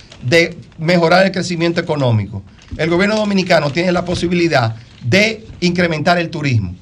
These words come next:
Y, y de hecho tiene una import-, unas importantes inversiones, particularmente en la ciudad de Santo Domingo y en otras áreas que va, que tienen esa perspectiva.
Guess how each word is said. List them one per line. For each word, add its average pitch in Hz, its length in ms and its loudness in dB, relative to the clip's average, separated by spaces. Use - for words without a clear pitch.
Y, 170 260 0
y - 20 2
de 160 200 2
hecho 208 260 -4
tiene 170 320 -2
una 190 120 -2
import-, 180 380 -4
unas 165 180 -2
importantes 170 640 0
inversiones, 165 640 -4
particularmente 151 920 0
en 165 60 -2
la 156 100 -2
ciudad 160 220 -4
de 170 60 -2
Santo 160 260 -6
Domingo 160 400 -4
y 139 40 -2
en 135 80 -4
otras 170 340 -4
áreas 208 400 0
que 175 340 0
va, 151 200 2
que 147 140 -8
tienen 175 280 -4
esa 180 200 -2
perspectiva. 123 720 -4